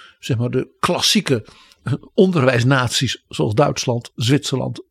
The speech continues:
hè, de Nederlanden en dergelijke, ging het nu in heel Europa enorm belangrijke ontwikkeling door natuurlijk de wetenschap,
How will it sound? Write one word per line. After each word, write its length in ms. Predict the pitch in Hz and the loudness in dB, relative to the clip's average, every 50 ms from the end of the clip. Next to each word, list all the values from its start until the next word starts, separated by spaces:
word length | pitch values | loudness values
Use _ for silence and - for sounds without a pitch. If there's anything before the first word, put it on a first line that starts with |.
| _ | _
hè, 160 | - 156 196 226 | -6 -6 -4 -4
de 360 | - 202 143 117 113 113 139 | -4 -6 -4 -2 2 2 4
Nederlanden 600 | 143 143 139 135 131 127 123 117 117 117 113 113 | 4 4 2 0 0 0 0 -2 -2 -2 -4 -4
en 80 | 110 110 | -4 -4
dergelijke, 440 | - - - 127 143 135 - 127 - - - - - - - - - _ | -4 -4 -4 -4 -6 -6 -6 -8 -10 -12 -18 -20 -20 -20 -20 -20 -20 _
ging 240 | - - - 151 139 | -8 -4 -2 0 0
het 160 | 117 120 117 | 0 -2 -2
nu 180 | 131 127 131 - | -2 -2 -2 -2
in 140 | - - 135 | -4 -6 -6
heel 400 | 104 82 95 135 156 165 170 165 | -4 -2 0 2 2 2 2 0
Europa 540 | 143 123 143 185 175 - 165 190 220 - _ _ _ _ _ _ _ _ _ _ _ _ _ | 0 0 0 0 -2 -2 -2 -4 -4 -6 _ _ _ _ _ _ _ _ _ _ _ _ _
enorm 580 | _ - - - 226 339 339 285 247 196 160 131 | _ -14 -12 -12 -12 -4 0 2 2 2 2 0
belangrijke 600 | 117 120 113 110 101 101 - 104 - - - - _ _ _ _ | 0 0 -2 -2 -4 -4 -6 -8 -10 -12 -14 -16 _ _ _ _
ontwikkeling 520 | - 135 110 185 165 - - 123 120 107 | -6 -2 0 0 0 0 -2 -2 -2 0
door 220 | 104 175 175 170 139 | 2 2 2 4 2
natuurlijk 600 | - - - 143 127 120 117 - - _ _ _ _ _ _ | 0 0 -2 -2 -4 -4 -4 -8 -12 _ _ _ _ _ _
de 200 | 117 110 113 151 | -4 0 2 4
wetenschap, 680 | 135 156 160 151 - 120 - - - 113 - - _ | 4 4 4 2 0 -2 -2 -4 -6 -8 -10 -12 _